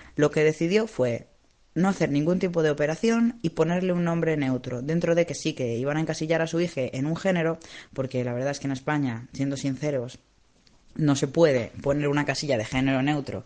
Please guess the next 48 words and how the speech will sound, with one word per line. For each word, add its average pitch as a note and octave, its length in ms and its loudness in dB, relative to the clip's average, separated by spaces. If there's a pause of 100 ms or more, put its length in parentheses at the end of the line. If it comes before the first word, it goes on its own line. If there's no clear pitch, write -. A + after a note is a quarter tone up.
(340)
y, B2 280 0
bueno, B2 320 -4 (180)
pues A#2+ 140 -8
te B2 100 -4
tienen D3+ 220 4
que D3 60 -4
socializar C#3+ 520 -2
de B2+ 60 -2
alguna C3+ 280 -2
forma. C#3+ 480 -2 (480)
Dentro E3 380 2
de F3+ 140 2
eso F#3+ 220 0
le D#3 140 2
pusieron D#3+ 400 -2
a D#3 80 -2
su F3 140 -2
hija F3+ 260 -2
un C#3 160 0
nombre D#3+ 540 0
neutro F#3+ 400 0
que C3+ 80 -4
podía B2+ 260 -2
ser D3+ 160 -2
entendido D#3 400 0
como A#2+ 240 -4
de A#2+ 180 -4
hombre D#3 220 0
como E3 240 -4
de E3 60 -2
mujer G#3+ 400 0 (200)
y F3 100 4
decidieron F#3 420 0
no G3+ 60 0
hacerle G3+ 260 -2
ningún D#3+ 340 0
tipo D#3 240 -2
de C#3 80 2
cirugía, B2 500 -4 (240)
lo D3+ 120 4
cual G3+ 140 0
me F#3+ 120 0
pareció F3 380 -2
súper D3 320 0
valiente F3 320 -2
por F#3+ 160 -4
su F#3+ 120 -2
parte G#3 460 -2